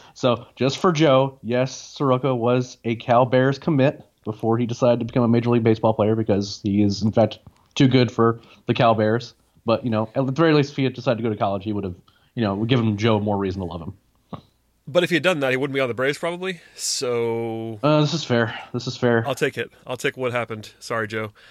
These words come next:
Speaker 2: Um, but yeah, we'll, we'll get to the, I guess, the meat of this podcast will be a starting rotation review and sort of look ahead. Um, so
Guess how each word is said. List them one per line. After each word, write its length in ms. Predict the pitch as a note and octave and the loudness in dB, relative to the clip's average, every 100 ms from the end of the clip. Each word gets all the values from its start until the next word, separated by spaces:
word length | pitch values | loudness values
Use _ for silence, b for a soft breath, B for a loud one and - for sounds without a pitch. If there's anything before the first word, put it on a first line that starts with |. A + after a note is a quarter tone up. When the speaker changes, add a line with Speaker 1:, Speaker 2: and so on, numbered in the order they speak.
| b - | b -8
Speaker 2:
Um, 320 | B2+ A#2+ G#2+ _ _ _ | -6 -6 -10 _ _ _
but 160 | B2 D3+ | -4 0
yeah, 200 | C#3 G#2+ | 0 -2
we'll, 160 | A#2+ C#3 C3+ | -8 -10 -8
we'll 80 | |
get 140 | C#3+ - | -6 -4
to 120 | G3 | -2
the, 460 | D#3 C#3 C3 B2+ - | 0 0 0 -2 -6
I 60 | C3 | -8
guess, 100 | C#3 | -6
the 80 | C3 | -8
meat 280 | A#2+ C3+ C3+ | -8 -6 -4
of 80 | |
this 140 | A#2+ - | -6 -8
podcast 480 | A#2+ A2+ A#2+ - - | -8 -8 -8 -8 -10
will 80 | |
be 140 | G#2+ A2+ | -12 -10
a 60 | |
starting 220 | G#2+ A#2 G#2+ | -10 -12 -12
rotation 540 | G#2 A#2+ A2+ A2+ G#2+ b b b b | -12 -10 -10 -12 -16 b b b b
review 520 | B2+ C#3 B2 C3 C3 | -6 -6 -4 -6 -4
and 180 | B2+ A2+ | -6 -6
sort 160 | B2 A2+ | -8 -10
of 100 | G#2+ | -10
look 200 | A2+ B2+ | -10 -10
ahead. 380 | A2+ A#2+ A#2 A2+ - | -6 -6 -6 -12 -16
Um, 240 | G#2+ G#2 | -16 -12
so 300 | - A2 G#2 | -10 -10 -12